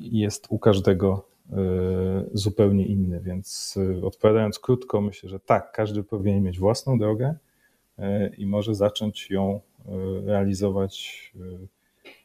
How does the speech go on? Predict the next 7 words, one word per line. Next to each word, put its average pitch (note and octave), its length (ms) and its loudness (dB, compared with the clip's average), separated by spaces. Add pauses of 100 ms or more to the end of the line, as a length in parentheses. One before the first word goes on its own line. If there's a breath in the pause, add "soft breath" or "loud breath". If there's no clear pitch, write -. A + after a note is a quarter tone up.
(100)
każdego G#2 420 4
dnia G2+ 180 2
jak G2 140 2
najszybciej, G#2 580 -2
bo, G2 500 0
bo G2 180 -2
ten G2 340 -2